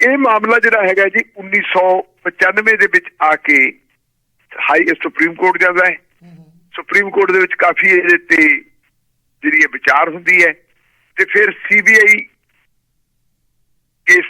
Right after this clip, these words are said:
Speaker 1: ਜਿਹੜਾ ਹੈਗਾ ਰਜਿਸਟਰ ਕਰਨ ਦਾ ਆਰਡਰ ਹੋ ਜਾਂਦਾ ਹੈ।
Speaker 2: ਜੀ।
Speaker 1: ਸੀ ਬੀ ਆਈ ਕੇਸ ਰਜਿਸਟਰ ਕਰਦੀ ਹੈ, ਲੰਬਾ ਸਮਾਂ ਇਹਦੇ ਤੇ ਪੜਤਾਲ ਹੁੰਦੀ ਰਹਿੰਦੀ ਹੈ,
Speaker 2: ਹੂੰ, ਹੂੰ।
Speaker 1: ਸਬੂਤ ਇਕੱਠੇ ਕੀਤੇ ਜਾਂਦੇ ਹੈ, ਪਰ ultimately ਇਹਦੇ ਤੇ ਫਿਰ ਰੋਕ ਲੱਗ ਜਾਂਦੀ ਹੈ।
Speaker 2: ਜੀ।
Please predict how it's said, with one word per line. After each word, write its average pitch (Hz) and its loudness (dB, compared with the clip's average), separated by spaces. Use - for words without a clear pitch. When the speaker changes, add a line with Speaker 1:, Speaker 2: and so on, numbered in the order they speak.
Speaker 1:
ਜਿਹੜਾ 170 2
ਹੈਗਾ 156 2
ਰਜਿਸਟਰ 147 -4
ਕਰਨ 147 -2
ਦਾ 151 0
ਆਰਡਰ 143 -2
ਹੋ 131 -2
ਜਾਂਦਾ 110 -8
ਹੈ। 110 -8
Speaker 2:
ਜੀ। 151 -20
Speaker 1:
ਸੀ 196 -2
ਬੀ 196 0
ਆਈ 220 4
ਕੇਸ 190 0
ਰਜਿਸਟਰ 185 -2
ਕਰਦੀ 185 2
ਹੈ, 180 2
ਲੰਬਾ 190 -2
ਸਮਾਂ 170 -2
ਇਹਦੇ 165 0
ਤੇ 151 0
ਪੜਤਾਲ 160 0
ਹੁੰਦੀ 170 -4
ਰਹਿੰਦੀ 175 0
ਹੈ, 160 2
Speaker 2:
ਹੂੰ, - -20
ਹੂੰ। 143 -20
Speaker 1:
ਸਬੂਤ 170 -4
ਇਕੱਠੇ 175 -2
ਕੀਤੇ 170 0
ਜਾਂਦੇ 165 2
ਹੈ, 151 -6
ਪਰ 180 0
ultimately 240 0
ਇਹਦੇ 233 2
ਤੇ 214 -2
ਫਿਰ 180 -4
ਰੋਕ 185 -2
ਲੱਗ 143 -2
ਜਾਂਦੀ 113 -6
ਹੈ। - -16
Speaker 2:
ਜੀ। 151 -20